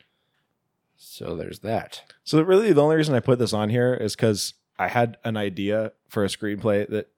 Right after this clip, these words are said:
Speaker 2: parodied Fire Festival.
Speaker 1: Mm-hmm.
Speaker 2: It doesn't sound like this is actually anything like it. Um, 'cause my idea was basically, like, all these rich white people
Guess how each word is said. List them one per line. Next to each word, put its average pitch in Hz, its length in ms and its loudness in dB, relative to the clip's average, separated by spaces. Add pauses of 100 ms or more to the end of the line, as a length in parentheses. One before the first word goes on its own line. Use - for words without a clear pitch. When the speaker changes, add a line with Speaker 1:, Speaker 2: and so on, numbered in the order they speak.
(180)
Speaker 2:
parodied 110 400 2
Fire 107 240 4
Festival. 120 640 0
Speaker 1:
Mm-hmm. 117 460 -8 (1400)
Speaker 2:
It 113 100 -6
doesn't 226 180 6
sound 151 240 2
like 113 160 2
this 107 160 -2
is 104 80 -6
actually 98 300 0
anything 85 260 -8
like 90 220 -4
it. 107 200 -4 (1400)
Um, 92 440 0 (880)
'cause 117 100 -6
my 175 220 6
idea 113 340 4
was 95 160 -4
basically, 101 380 -2
like, 92 280 -6
all 95 140 2
these 92 220 -2
rich 95 260 -2
white 90 320 -4
people 90 300 -4